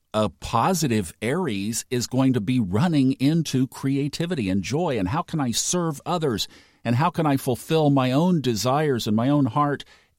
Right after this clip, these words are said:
and intersect that with serving others. The opposite side of that is what we've been seeing in the news lately, where that same energy could be channeled so positively, gets channeled negatively.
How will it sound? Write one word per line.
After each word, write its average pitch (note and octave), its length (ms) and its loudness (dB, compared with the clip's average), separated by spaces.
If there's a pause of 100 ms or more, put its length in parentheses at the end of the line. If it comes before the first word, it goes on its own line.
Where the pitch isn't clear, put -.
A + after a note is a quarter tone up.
and E3+ 360 0
intersect A2 680 -4
that F#2 220 -2
with F#2 140 -4
serving E2 480 -2
others. D2 480 -6 (600)
The F2 100 -4 (120)
opposite D3 580 2
side F2 320 0
of C#2 80 -6
that D2 480 -4 (300)
is A2 420 0
what G2+ 240 -4
we've G#2+ 160 -2
been G#2+ 200 2
seeing G#2 320 2
in G#2+ 100 4
the A2 60 6
news B2+ 580 0 (100)
lately, D#2 540 -6 (300)
where G#2 180 0
that F2+ 220 0
same E3 400 2
energy A#2+ 680 -2 (320)
could A#2 220 0
be A2+ 140 0
channeled A#2+ 520 -2
so - 280 0
positively, A2 880 -4 (540)
gets G#2+ 220 -4
channeled A2+ 580 -2 (120)
negatively. D2+ 840 -6